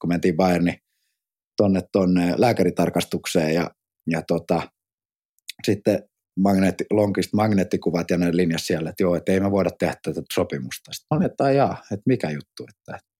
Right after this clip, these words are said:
sitten soiteltiin agentti, joo, että sun niinku lonkat on seiskytvuotiaat, että, että ei me voida sitten tehdä tällaista niinku kolmen vuoden sopimusta sunkaan ja, ja näin. Ja no sit alettiin taas neuvottelemaan, no sit oltiin, no, että no mä lähden sit Efesiin tai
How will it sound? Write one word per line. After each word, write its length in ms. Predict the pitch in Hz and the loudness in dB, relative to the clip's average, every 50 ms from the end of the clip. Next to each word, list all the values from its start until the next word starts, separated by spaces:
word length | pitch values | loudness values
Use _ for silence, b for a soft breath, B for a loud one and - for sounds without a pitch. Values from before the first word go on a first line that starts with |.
| _ - | _ -12
sitten 280 | - 85 - - 78 - - _ _ - 90 - - - | -12 -12 -10 -8 -10 -10 -10 _ _ -18 -18 -12 -6 -4
soiteltiin 360 | 95 82 80 82 - 87 80 | -4 -4 -4 -4 -4 -4 -6
agentti, 260 | 82 82 76 78 110 | -4 -6 -6 -4 -2
joo, 160 | 131 139 127 | 0 2 2
että 160 | 113 104 - | 0 0 0
sun 160 | - 113 110 107 | -2 0 0 0
niinku 340 | 107 107 101 110 110 107 - _ _ _ _ - | 0 0 0 0 -2 -2 -6 _ _ _ _ -2
lonkat 320 | 123 110 92 90 85 - | 0 0 0 -2 -2 -2
on 60 | 92 - | -2 0
seiskytvuotiaat, 800 | - 104 90 - - - - - - - - - 67 - - - - | 2 2 0 0 -4 -10 -8 -8 -8 -8 -6 -8 -8 -8 -8 -8 -10
että, 180 | - - - 71 - | -8 -6 -4 -4 -4
että 360 | - - - 64 - - 92 | -4 -4 -6 -8 -6 -4 -4
ei 80 | 92 95 | -2 0
me 120 | 110 123 | 0 0
voida 220 | 117 101 85 82 85 | 0 0 0 0 -4
sitten 480 | - _ _ _ _ - - 85 - - | -6 _ _ _ _ -8 -6 -6 -4 -2
tehdä 160 | 98 90 80 - - | -2 -2 -2 -2 -4
tällaista 280 | - 82 80 - - | -4 -2 -2 -2 -2
niinku 160 | 90 82 - - | -4 -4 -4 -4
kolmen 260 | - 98 90 85 82 76 | -2 -2 0 0 -2 -2
vuoden 200 | 78 78 78 80 | -2 -2 -4 -4
sopimusta 480 | - 87 80 - 85 76 76 - - | -4 -4 -4 -4 -4 -4 -6 -6 -6
sunkaan 480 | - 87 78 73 - 80 76 65 65 69 | -6 -6 -6 -6 -6 -8 -6 -6 -6 -6
ja, 140 | 67 - - _ _ _ _ _ _ _ _ - | -8 -10 -14 _ _ _ _ _ _ _ _ -8
ja 60 | 80 | -6
näin. 240 | 80 80 78 73 67 | -4 -4 -4 -4 -6
Ja 80 | 69 - - _ _ _ _ _ _ _ - | -8 -12 -14 _ _ _ _ _ _ _ 0
no 200 | 107 117 143 147 | 2 4 4 4
sit 240 | 143 - 131 113 - | 4 2 2 2 4
alettiin 400 | 113 120 110 - - 110 98 104 | 2 2 2 2 2 0 2 2
taas 220 | - 104 104 104 | 2 0 2 2
neuvottelemaan, 640 | 120 120 113 95 90 - - 98 98 95 98 98 107 | 2 2 2 2 0 -2 0 2 2 2 4 2 2
no 140 | 117 117 | 2 0
sit 120 | - - 101 - | -2 -4 -4 -2
oltiin, 300 | - 90 90 110 107 110 | -2 0 2 2 2 4
no, 120 | 113 123 123 | 4 2 0
että 360 | 110 - - - - 113 - | 0 -2 -6 -8 -8 -4 0
no 80 | - 123 | 0 2
mä 120 | 127 123 | 2 2
lähden 160 | 104 90 92 90 | 2 2 0 0
sit 160 | 113 101 - | -2 0 2
Efesiin 520 | 123 117 - 110 104 - 107 101 98 98 | 2 2 2 2 2 2 2 2 2 2
tai 220 | - 110 104 101 | 2 2 2 2